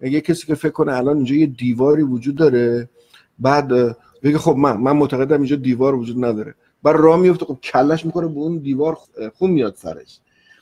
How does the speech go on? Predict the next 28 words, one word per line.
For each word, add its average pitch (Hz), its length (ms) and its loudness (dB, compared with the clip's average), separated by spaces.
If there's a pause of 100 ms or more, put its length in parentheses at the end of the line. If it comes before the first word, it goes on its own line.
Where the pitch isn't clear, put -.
(240)
اه، 123 300 -2
یه 165 160 0
کسی 214 220 -4
دیگه 180 200 2
هم 202 60 2
میگه 185 200 0
که: 196 240 0
«نه، 165 240 0
من 143 200 -2
از 135 220 -2
اون 165 140 0
راه 170 160 -4
می‌رم 170 340 -4
که 147 160 -10
اونجا 131 280 0
فکر 117 180 -2
می‌کنم 113 220 -4
دیوار 110 340 -6
وجود 107 300 -10
نداره»، 110 260 -6
میره 165 320 4
و 160 80 0
واقعاً 135 500 2
هم 156 80 0
اونجا 139 200 0
دیوار 139 500 0
وجود 123 260 -4
نداره. 101 320 -6